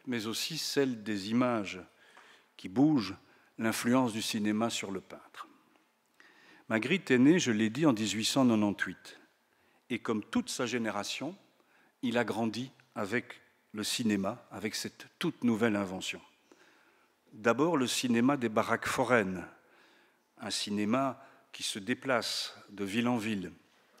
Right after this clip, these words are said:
comme celle de l'exposition universelle de Charleroi en mille neuf cent douze, comme celle de la Foire où il va rencontrer Georgette, puis les cinémas qui vont s'installer de façon plus durable, qui vont offrir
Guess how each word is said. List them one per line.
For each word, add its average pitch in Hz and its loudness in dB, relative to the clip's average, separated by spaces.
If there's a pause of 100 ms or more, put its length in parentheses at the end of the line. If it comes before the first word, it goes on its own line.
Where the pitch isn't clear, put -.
(100)
comme 156 2
celle 139 2
de 147 0
l'exposition 113 -4 (360)
universelle 117 2
de 117 -6
Charleroi 110 0
en 113 -2
mille 110 -2
neuf 107 -2
cent 104 -2
douze, 156 -2 (640)
comme 147 8
celle 143 4
de 120 6
la 107 4
Foire 139 0
où 113 -2
il 104 -2
va 110 0
rencontrer 110 -4 (220)
Georgette, 98 -4 (720)
puis 214 0
les 143 6
cinémas 123 4 (480)
qui 143 -4
vont 185 2
s'installer 151 4
de 131 -2
façon 131 -4 (440)
plus 113 -4
durable, 127 2 (200)
qui - -12
vont 135 2
offrir - -2